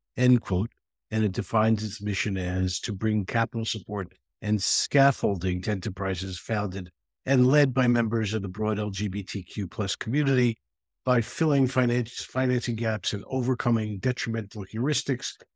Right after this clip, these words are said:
"We intend to bridge divides and strengthen economic opportunity," end quote. Now, implicit in that is the idea that opportunities and access to capital and expertise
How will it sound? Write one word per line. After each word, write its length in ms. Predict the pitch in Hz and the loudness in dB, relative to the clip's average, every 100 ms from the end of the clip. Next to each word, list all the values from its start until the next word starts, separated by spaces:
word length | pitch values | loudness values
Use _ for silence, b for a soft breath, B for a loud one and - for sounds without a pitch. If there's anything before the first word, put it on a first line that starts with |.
| - | -4
"We 120 | 123 | 0
intend 320 | 110 - 123 110 | 2 4 4 4
to 60 | |
bridge 300 | 104 113 95 | 2 2 0
divides 540 | - 92 120 120 107 104 | -4 -4 0 0 -2 -6
and 120 | 92 | -10
strengthen 480 | - - 113 - 101 | -6 -2 -2 -2 -4
economic 640 | 110 113 110 101 98 - | -2 0 0 0 -2 -6
opportunity," 640 | 95 - 92 - 143 113 | -8 -8 -8 -2 0 0
end 180 | 117 120 | 0 0
quote. 260 | - 98 85 _ _ _ _ | -2 -4 -6 _ _ _ _
Now, 260 | 131 131 127 _ - | 2 4 2 _ -4
implicit 680 | 156 139 - 285 254 - - | -2 -2 2 4 4 2 -2
in 180 | - 110 | 2 2
that 280 | 104 87 87 _ _ _ _ _ _ _ _ - | 2 -2 -6 _ _ _ _ _ _ _ _ 0
is 160 | 147 123 | 2 6
the 120 | 147 | 6
idea 320 | 143 143 139 | 8 8 6
that 160 | 131 123 | 4 4
opportunities 800 | 139 - 131 - 120 117 107 92 | 4 4 -2 2 2 2 0 -2
and 160 | 113 | 0
access 340 | 117 117 120 101 | 0 0 -4 -6
to 80 | 101 | -6
capital 440 | 117 104 - 104 | -2 -2 -2 -2
and 100 | 104 | 0
expertise 500 | 104 - 98 110 - | 0 -2 -4 -4 -4